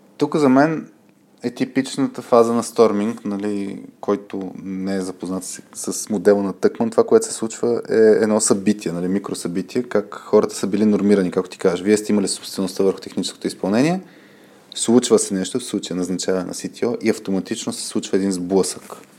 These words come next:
И тоест, този сблъсък в момента е за роли. Нали, кой, собствеността при кого е. И, и, и пак стигаме, нали, ако не се нормирате, това, което се е случило, е не, не сте успяли да се справите с този сторминг, перформансът е тръгнал надолу,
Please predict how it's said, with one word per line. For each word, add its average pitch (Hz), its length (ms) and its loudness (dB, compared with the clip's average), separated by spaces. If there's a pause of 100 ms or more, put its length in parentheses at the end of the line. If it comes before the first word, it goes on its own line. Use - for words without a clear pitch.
(300)
И 101 120 -4
тоест, - 460 4
този 104 200 6
сблъсък 98 340 -2
в - 80 -12
момента 101 280 2
е - 20 8
за 101 180 4
роли. 90 180 2 (280)
Нали, 92 220 -8
кой, 101 240 2 (140)
собствеността 98 580 -6
при - 100 -10
кого 90 320 -6
е. - 40 -6 (760)
И, 113 100 2
и, - 460 -2 (160)
и 127 120 -14
пак 117 280 4
стигаме, 117 340 -2
нали, 110 300 -2
ако 101 200 -6
не 101 80 -4
се 120 140 2
нормирате, 120 640 0 (120)
това, 113 140 -2
което 113 180 4
се - 60 -2
е 98 40 -2
случило, 127 520 -4 (840)
е 110 160 0 (280)
не, 107 240 -2 (320)
не 104 160 -4
сте - 260 4
успяли 107 360 4
да 107 60 4
се - 120 -4
справите 98 320 0
с - 220 -8
този 95 180 0
сторминг, 101 460 -2
перформансът 98 640 -2
е - 40 -20 (120)
тръгнал 101 280 -2
надолу, 104 440 2